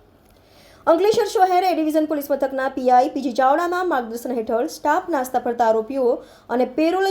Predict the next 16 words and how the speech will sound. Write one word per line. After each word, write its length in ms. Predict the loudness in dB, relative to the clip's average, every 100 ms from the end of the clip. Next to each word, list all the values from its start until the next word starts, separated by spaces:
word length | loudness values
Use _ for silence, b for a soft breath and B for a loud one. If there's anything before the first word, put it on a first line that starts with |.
| 2
જમ્પમાં 400 | 0 0 -4 -4
ફરાર 200 | 0 2 2
આરોપીને 340 | 0 -2 -4
ઝડપી 320 | -2 -4 -4
પાડવા 240 | -2 0 0
માટે 260 | 0 -2 -4 -2
પેટ્રોલિંગમાં 500 | -2 -2 -4 -4 -6
હતી. 160 | -8 -10 -14 _ b b b _
તે 60 | 0
દરમિયાન 460 | 2 2 2 2
બાતમી 400 | 4 2 2 -2
મળી 240 | -2 0 0
હતી 220 | 0 -2
કે 160 | 0 0
અંકલેશ્વર 500 | 0 0 0 0 0
શહેરની 480 | 0 0 0 -2